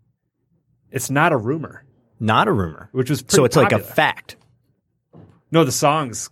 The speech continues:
Speaker 1: the song's called Not a Rumor. <laughs> The song is Not a Rumor.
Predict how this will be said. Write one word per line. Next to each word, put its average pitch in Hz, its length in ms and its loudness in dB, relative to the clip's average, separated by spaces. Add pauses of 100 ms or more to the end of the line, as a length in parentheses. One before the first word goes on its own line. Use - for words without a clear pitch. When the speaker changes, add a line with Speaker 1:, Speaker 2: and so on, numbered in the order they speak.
(120)
Speaker 1:
the 127 80 -8
song's 151 440 0
called 117 280 -4
Not 135 160 -2
a 110 40 -4
Rumor. 151 640 0
<laughs> - 960 -4 (340)
The 165 400 -14
song 196 300 4
is 160 120 0
Not 127 200 2
a 120 40 -2
Rumor. 117 360 -4